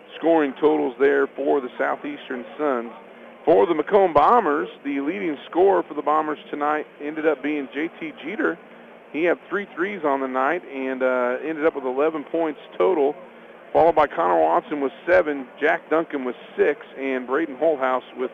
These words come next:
three. Uh, so seven, eleven, six, and three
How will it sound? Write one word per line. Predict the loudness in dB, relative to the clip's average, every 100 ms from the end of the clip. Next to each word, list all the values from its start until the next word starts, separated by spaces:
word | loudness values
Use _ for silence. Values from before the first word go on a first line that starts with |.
| -8
three. | -4 -4 -4 -10 -16 -20 -20 -20 -20 -10
Uh, | -4 -2 0 0 0 -2 -6 -8
so | -8 -4
seven, | -2 0 0
eleven, | 0 -2 -4 -6
six, | -6
and | -10 -8
three | -6